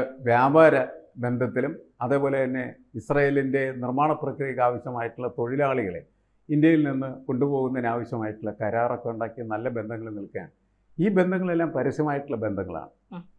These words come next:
Speaker 1: എന്നാൽ രഹസ്യമായിട്ട് പകരം ഇസ്രായേലും അതേപോലെ തന്നെ ഇന്ത്യയും തമ്മിൽ സൈനികമായിട്ടുള്ള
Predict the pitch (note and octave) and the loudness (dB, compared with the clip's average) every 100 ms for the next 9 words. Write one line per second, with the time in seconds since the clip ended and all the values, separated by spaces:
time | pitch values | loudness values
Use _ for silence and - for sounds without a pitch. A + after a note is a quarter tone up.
0 | - B2+ D3 D#3 C3+ B2+ C3+ F#3+ F#3+ G#3 | -6 0 2 2 0 -2 0 -2 -4 -2
1 | D#3 D3 C#3+ C#3+ C#3 - - B2+ C#3+ A#2 | 0 -2 -2 -6 -6 -12 -2 0 2 0
2 | - - A#2 - C#3+ C3+ C3 B2 - B2 | -4 -12 -12 -4 -2 0 -2 -6 -6 -4
3 | B2+ B2+ B2+ B2 A#2 - B2+ C3 C3+ A#2 | -2 -2 -4 -4 -10 -10 -6 -4 -4 -4
4 | G#2+ A2 A2+ - _ - - B2+ D3 F3+ | -6 -8 -12 -20 _ -20 0 2 4 4
5 | E3 C#3+ C3 - | 2 0 -4 -6